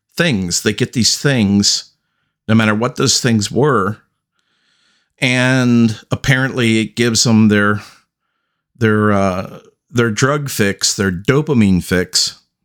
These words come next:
And that's okay for a while, but then it fades away. So that no matter how wonderful or say how beautiful that car that they just got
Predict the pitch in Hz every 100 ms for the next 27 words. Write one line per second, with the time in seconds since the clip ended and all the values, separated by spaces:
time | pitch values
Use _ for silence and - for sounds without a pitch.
0 | _ _ _ _ _ _ _ 139 135 139
1 | 160 - 202 180 196 156 - 120 110 127
2 | 123 101 98 - _ _ _ _ _ _
3 | _ _ _ - 120 127 123 123 - 117
4 | 104 107 107 120 82 76 - _ _ _
5 | _ _ _ _ _ _ _ _ _ _
6 | _ _ - - 135 127 120 117 - _
7 | _ _ _ _ _ _ _ _ _ -
8 | 120 127 131 120 117 107 139 143 143 131
9 | 127 - _ 107 117 127 131 123 - 120
10 | 120 117 - 104 107 101 - 120 113 107
11 | 104 113 107 87 110 120 120 117 107 101
12 | 110 98 - _ - - 175 113 87 95
13 | - _ _ _ _ _ _ 120 113 -
14 | 110 107 123 113 - 117 107 107